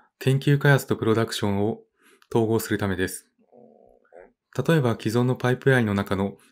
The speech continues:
ディープラーニングモデル部分を研究開発時点のPythonモデルに変更して評価したいというユースケースがあります。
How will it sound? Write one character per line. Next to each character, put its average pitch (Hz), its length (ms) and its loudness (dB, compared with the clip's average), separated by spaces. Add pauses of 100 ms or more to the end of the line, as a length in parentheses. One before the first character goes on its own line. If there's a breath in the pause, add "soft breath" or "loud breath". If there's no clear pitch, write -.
(120)
デ 117 100 0
ィ 113 80 -2
ー - 20 -20
プ 123 80 2
ラ 120 120 2
ー 120 40 2
ニ 117 100 0
ン - 20 0
グ 117 80 0
モ 113 120 0
デ 113 100 0
ル 110 100 0
部 113 140 0
分 101 200 0
を 120 200 -4 (360 loud breath)
研 123 180 2
究 131 180 2
開 135 140 2
発 123 600 2
時 117 120 -6
点 110 220 2
の 127 200 -2 (120)
Python 120 320 -2
モ 117 140 2
デ 104 80 4
ル 92 80 0
に 87 200 -10 (880 loud breath)
変 110 200 -2
更 107 160 0
し - 100 -10
て 127 260 2
評 113 160 0
価 98 120 0
し - 80 -6
た 101 100 2
い 92 80 -2
と - 80 -2
い 113 100 4
う 110 40 2
ユ 101 140 2
ー 95 40 0
ス - 80 -12
ケ 107 120 -2
ー - 20 -6
ス - 120 -10
が 107 80 -2
あ 90 40 -2
り 87 100 -8
ま 87 120 -12
す。 - 200 -20